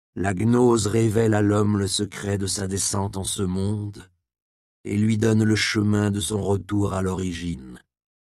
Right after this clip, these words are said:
Notre quête qui, ne vous en déplaise, s'avère être aussi la vôtre, monsieur Saint-Loup, consiste à connaître la véritable origine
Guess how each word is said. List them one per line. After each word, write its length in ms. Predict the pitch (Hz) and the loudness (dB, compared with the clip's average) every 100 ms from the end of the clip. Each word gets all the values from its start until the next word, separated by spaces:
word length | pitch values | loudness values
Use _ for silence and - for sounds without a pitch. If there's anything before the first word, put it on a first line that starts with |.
| _ _ _ _ | _ _ _ _
Notre 360 | 113 110 110 113 | -4 -2 0 0
quête 440 | 113 139 113 87 | 2 2 2 -2
qui, 420 | - 101 87 76 71 | -10 -8 -8 -8 -10
ne 120 | 80 | -8
vous 260 | 85 87 | -8 -6
en 120 | 90 87 | -6 -6
déplaise, 840 | 92 87 101 98 82 73 - - _ _ _ _ _ | -6 -4 -4 -2 -4 -8 -12 -20 _ _ _ _ _
s'avère 600 | - - 98 92 107 104 92 | -16 -8 -4 0 2 2 0
être 180 | 85 | -4
aussi 300 | 87 90 - | -6 -6 -6
la 160 | 80 82 | -6 -6
vôtre, 540 | 80 120 95 73 - | -2 -2 -2 -6 -14
monsieur 360 | 95 92 - 73 | -14 -10 -10 -8
Saint-Loup, 540 | 76 101 78 67 90 - _ _ _ _ _ _ _ _ _ | -10 -10 -12 -14 -16 -20 _ _ _ _ _ _ _ _ _
consiste 680 | - 92 - 104 101 98 101 | -8 -6 -4 -2 -2 -4 -6
à 100 | 87 | -6
connaître 600 | - 95 98 95 - 95 | -4 -2 0 -2 -2 -4
la 140 | 95 | -2
véritable 640 | 92 92 104 107 98 95 | -2 -4 -4 -2 -2 -2
origine 800 | 95 95 90 87 90 104 107 107 | -2 -4 -4 -6 -6 -4 -4 -6